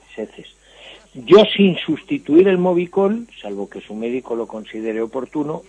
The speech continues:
yo haría una prueba. Haría una prueba con un producto que son probióticos y prebióticos, que se llama Floraviv, Floraviv,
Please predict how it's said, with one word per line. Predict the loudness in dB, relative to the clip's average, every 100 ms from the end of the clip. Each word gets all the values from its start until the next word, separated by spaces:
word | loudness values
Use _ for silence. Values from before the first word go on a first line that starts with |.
| -4
yo | -2
haría | 2 2
una | 2 0
prueba. | 0 -2 -2 -4 _ _ _ _ _ _ _ -10
Haría | -4 -2
una | 0 0
prueba | 2 0 0
con | -4 -6
un | -6
producto | -6 -6 -8 -12
que | -12
son | -12 -14
probióticos | -10 -8 -4 -6 -6 -12 -12 -16
y | -14
prebióticos, | -6 -4 -2 -2 -6 -16 -18 -18 -20 -20 _ _ _ _ _
que | -20
se | -12 -6
llama | -4 -6 -8
Floraviv, | -6 -4 -4 -4 -6 -8 -18 _ _ _ _ _ _ _ _
Floraviv, | -8 -4 -4 -8 -14 _ -12 -10 -10